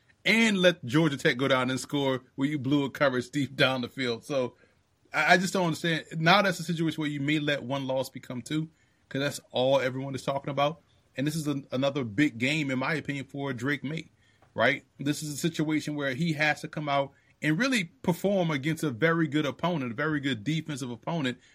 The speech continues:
Miami does provide some athletic challenges, uh, defensively up front. I'm a big fan of Jared Harrison Hunt, um, and what he brings to the table. I think he could play a five technique. I think he could play a one. I think he could be moved around defensive front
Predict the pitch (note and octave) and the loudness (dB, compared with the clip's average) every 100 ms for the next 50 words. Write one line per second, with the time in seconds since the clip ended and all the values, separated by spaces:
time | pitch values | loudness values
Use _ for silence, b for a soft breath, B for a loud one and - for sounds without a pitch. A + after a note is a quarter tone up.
0 | b A#2+ C#3+ D#3+ C#3+ D3 D3+ D#3 C#3+ C#3+ | b 0 2 2 0 -2 -2 -4 -4 -4
1 | C#3 C#3 C3 B2+ D3 D3 - C#3+ D3 D#3 | -4 -2 0 0 -2 -4 -4 -2 -2 -4
2 | D#3 E3 _ b b A#2 A#2+ G#2 D#3 E3 | -4 -6 _ b b -2 -2 0 -4 -2
3 | D#3+ D#3 D#3 D3 C3+ B2+ E3 D3 B2+ A2+ | -6 -4 -2 0 -2 -2 -2 -2 -4 -4
4 | C#3 - C#3+ C#3 G2+ C3+ C#3 C3 C#3 C3+ | -6 -4 -6 -6 0 4 4 4 -2 -4
5 | C3 B2+ D#3 E3+ b b b - B2 A#2+ | -6 -4 -4 -6 b b b -6 -4 -4
6 | C3+ B2 C3+ D3 E3 - A#2+ D3 D#3 D3+ | -4 -2 0 0 -2 -8 -4 -2 -2 -4
7 | D3+ D#3 D3 C#3+ C#3 - - D#3 D3+ C#3 | -2 0 2 0 -2 -8 -8 -6 -4 -4
8 | B2 - A#2+ C3+ - D3+ D#3 D3+ C3 - | -4 0 0 0 -2 -6 -4 -4 -4 -4
9 | C3+ C3+ B2+ - A#2 G2 A#2+ D3+ D#3+ - | -8 -8 -8 -6 -4 -4 -4 -2 -2 -4
10 | b b - D3+ E3+ D3+ D#3 - A#2 C#3+ | b b 0 0 0 -2 -4 -6 -6 -4
11 | C3 D#3 E3 - C3 A#2+ C3 C#3 B2+ G#2+ | 2 2 2 0 -2 0 0 -2 -4 -4
12 | C#3+ - C3+ - - E3 | -4 -4 -8 -8 -4 -4